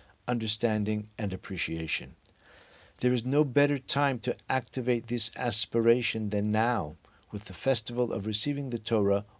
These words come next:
only one week away. If not now, when?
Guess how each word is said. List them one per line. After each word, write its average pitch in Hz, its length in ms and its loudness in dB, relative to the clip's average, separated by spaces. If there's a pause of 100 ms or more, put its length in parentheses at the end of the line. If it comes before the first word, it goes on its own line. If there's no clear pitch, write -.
only 117 200 -2
one 110 320 2
week 101 220 -2
away. 78 380 -4 (440)
If - 180 -4
not 123 300 2
now, 120 480 2 (140)
when? 104 420 -4